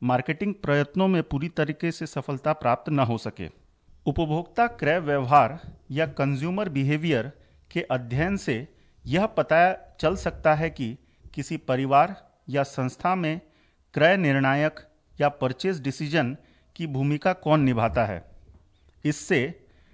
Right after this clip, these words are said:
marketers उस निर्णायक भूमिका वाले व्यक्ति के इर्द गिर्द अपनी विपणन व्यूह रचना या strategies निर्धारित कर सकते हैं तथा विपणन कार्य में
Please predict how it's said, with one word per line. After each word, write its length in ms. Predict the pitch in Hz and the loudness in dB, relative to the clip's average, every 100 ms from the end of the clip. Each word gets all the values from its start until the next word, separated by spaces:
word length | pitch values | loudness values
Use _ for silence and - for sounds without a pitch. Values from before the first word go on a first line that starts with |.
| - | -6
marketers 760 | 123 131 139 170 - 135 151 - - _ _ - | 0 0 0 -2 0 0 0 -14 -20 _ _ -10
उस 180 | 156 147 | -6 0
निर्णायक 680 | 139 139 147 170 208 170 | 0 2 2 2 0 -6
भूमिका 440 | 135 151 156 180 180 | -6 -4 -2 2 2
वाले 260 | 165 165 | 2 -2
व्यक्ति 420 | 127 123 - 175 | -4 -4 -4 -10
के 220 | 151 170 - | -6 -8 -4
इर्द 200 | 165 165 | -4 -2
गिर्द 400 | 165 151 113 139 - _ _ _ - - - | 0 0 0 -10 -12 _ _ _ -20 -6 -2
अपनी 380 | 143 156 175 - _ - | -2 -2 -4 -6 _ -6
विपणन 440 | 123 135 170 202 170 | -4 0 0 0 0
व्यूह 240 | 151 170 | 0 2
रचना 580 | 165 165 151 113 135 - - 120 | 0 2 2 0 -4 -14 -14 0
या 200 | 143 143 | 4 4
strategies 760 | - 127 139 156 151 123 - - _ _ 127 | 4 0 0 -2 -2 -4 -8 -20 _ _ -4
निर्धारित 540 | 135 127 135 165 185 | -2 0 0 0 -2
कर 180 | 156 135 | -2 0
सकते 320 | - - 143 | -2 -4 -4
हैं 240 | 101 85 - _ _ _ - | -2 -6 -10 _ _ _ -4
तथा 500 | 131 - 139 117 95 - - - - | 0 6 6 4 -4 -12 -16 -14 -4
विपणन 400 | 135 139 190 214 | -4 2 2 2
कार्य 360 | 208 139 156 175 | 4 4 4 2
में 260 | 151 151 | 0 -2